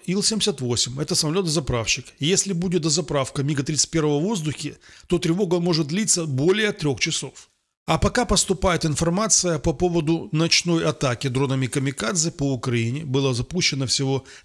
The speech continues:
тридцать три дрона типа «Шахед» сто тридцать один, сто тридцать шесть. Пуски совершались из Приморско-Ахтарска, Российская Федерация, и Курская область.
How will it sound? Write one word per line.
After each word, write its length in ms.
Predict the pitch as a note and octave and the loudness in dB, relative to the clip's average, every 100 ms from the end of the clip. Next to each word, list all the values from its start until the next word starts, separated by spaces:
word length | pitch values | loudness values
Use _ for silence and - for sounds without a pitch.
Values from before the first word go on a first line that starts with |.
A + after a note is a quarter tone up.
| _ | _
тридцать 480 | G3+ G3+ - E3 - | 2 4 4 0 0
три 160 | D#3+ D3 | 0 2
дрона 520 | A#2 B2 A#2 C#3 C3 - - - - | 2 2 2 0 -4 -14 -20 -20 -4
типа 300 | F3 F3 D#3+ | -2 2 2
«Шахед» 400 | E3 C#3+ E3+ - | 2 2 0 0
сто 120 | C#3+ | 0
тридцать 300 | C#3+ B2 D3 | -2 -2 -2
один, 240 | C#3 D#3+ | 0 0
сто 140 | C3+ B2+ | -2 -4
тридцать 260 | B2+ C3 | -4 0
шесть. 420 | - A#2+ B2 - - - - - _ | 0 0 -4 -8 -14 -20 -20 -20 _
Пуски 320 | F3+ G3 - | 0 0 2
совершались 640 | E3+ E3+ E3+ F3 D#3+ C3+ - | 2 2 2 2 2 0 0
из 160 | E3+ | -2
Приморско-Ахтарска, 880 | - D3 D3 - D#3 - C3 A#2+ - | 0 0 0 -2 -6 -2 0 0 0
Российская 360 | C3+ E3+ - F3+ | 0 0 0 -2
Федерация, 540 | F#3+ F3+ F#3+ F#3 E3 | -2 0 0 0 0
и 60 | E3 | -2
Курская 500 | - G3+ - F3+ C#3 | -4 -4 0 0 2
область. 540 | A2+ G#2 A#2 - - | 0 -2 -4 -4 -8